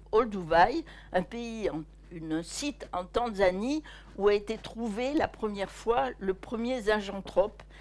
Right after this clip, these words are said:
c'est-à-dire le premier australopithèque qui était trouvé en Afrique de l'Est en mille neuf cent cinquante-neuf. Cette date de mille neuf cent cinquante-neuf est importante car elle a été le démarrage de l-, des recherches en Afrique. Avant,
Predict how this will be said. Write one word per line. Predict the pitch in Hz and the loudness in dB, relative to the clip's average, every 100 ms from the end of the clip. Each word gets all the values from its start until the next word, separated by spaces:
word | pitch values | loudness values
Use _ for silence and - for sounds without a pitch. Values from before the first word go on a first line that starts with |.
| - - | -20 -14
c'est-à-dire | 170 196 190 226 | -4 -4 0 0
le | 196 | 0
premier | - 226 233 | 0 0 0
australopithèque | 214 190 - 196 208 185 165 220 254 | -2 -4 -2 -2 -2 -8 -2 0 0
qui | - | -4
était | 214 196 | -10 -10
trouvé | - 175 175 240 233 | -10 -6 -2 -2 -2
en | 190 208 | -4 -2
Afrique | 202 - 190 | -4 -6 -4
de | 196 | -2
l'Est | 196 226 - - - | 0 0 -2 -6 0
en | 196 | 0
mille | 196 262 269 | 2 0 0
neuf | 254 | -2
cent | - 247 | -6 -8
cinquante-neuf. | - 214 - 180 - 165 - - - - - - - - | -4 -4 -4 -10 -8 -10 -10 -18 -20 -20 -16 -16 -16 -16
Cette | - 226 247 | 2 2 6
date | 285 277 214 | 6 6 2
de | 226 | -4
mille | 226 | -2
neuf | 220 214 | 0 0
cent | 233 | -4
cinquante-neuf | 214 202 - 190 220 233 220 | -2 -2 -2 -4 -2 -4 -4
est | 196 202 | -6 -6
importante | 196 208 - 277 370 - - - | -4 -8 0 0 0 -6 -8 0
car | 196 | 2
elle | 214 226 | 4 4
a | |
été | 220 - 277 285 - - - | 2 -2 -4 -4 -8 -18 -2
le | 196 | -2
démarrage | 180 285 262 220 202 208 214 - - - - - - | 0 2 4 6 6 6 2 -6 -12 -18 -20 -20 -6
de | 175 | -2
l-, | 190 185 - - - - | 0 -2 -4 -16 -18 -8
des | 175 190 | 0 2
recherches | 185 220 - 247 254 - - | 4 2 4 0 0 -4 -4
en | 190 208 | -2 2
Afrique. | 196 - - 165 - - | 0 0 -12 -18 -18 -4
Avant, | 160 170 214 | 0 4 4